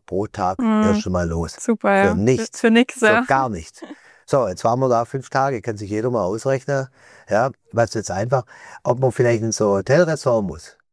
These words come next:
Speaker 1: Kann sich jeder auch überlegen, auch, aber auch private Unterkünfte, äh, habe ich von mehreren jetzt inzwischen mitbekommen, dass sie schon irrsinnig teuer sind.
Speaker 2: Mhm.
Speaker 1: Ja.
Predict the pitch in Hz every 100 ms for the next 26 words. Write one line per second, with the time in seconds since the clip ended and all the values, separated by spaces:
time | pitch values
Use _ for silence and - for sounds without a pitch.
0 | _ _ _ _ _ - 98 90 87 101
1 | 101 - 139 160 156 135 101 90 87 101
2 | 113 101 92 101 120 - 104 98 127 123
3 | 95 98 92 95 82 - 85 85 82 92
4 | 90 90 - - - - 104 95 104 98
5 | 98 92 92 85 - 87 - 90 95 90
6 | - 85 87 87 104 92 85 - 82 -
7 | 90 85 95 92 87 80 76 - 73 80
8 | - 226 202 208 - - -